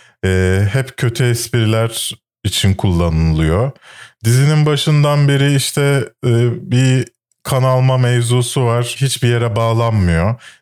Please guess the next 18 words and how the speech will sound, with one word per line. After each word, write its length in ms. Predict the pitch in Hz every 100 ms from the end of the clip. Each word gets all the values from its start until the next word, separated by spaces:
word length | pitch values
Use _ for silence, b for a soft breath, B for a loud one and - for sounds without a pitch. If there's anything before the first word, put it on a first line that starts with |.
| -
Dizinin, 440 | 131 160 175 175
dizinin 340 | 120 131 175 180
konu 300 | 175 165 180
ettiği 460 | 170 170 180 175
her 220 | 151 175 170
şey 320 | - 180 151
günlük, 540 | 143 143 156 170 - 107
e, 260 | 107 107
bölümlük 840 | 131 139 139 139 160 165 - - _
kullanılan 680 | - 131 123 127 143 165 156
bir 120 | 143
hikaye 440 | 131 131 143 143
olarak 400 | 139 92 87 85
geçiyor. 560 | - 87 - 135 170 185 B B B
Buna 240 | 113 156 202
da 100 | 175
tamam 440 | 151 120 104 98
diyebilirsin 680 | 90 87 87 98 - 190 202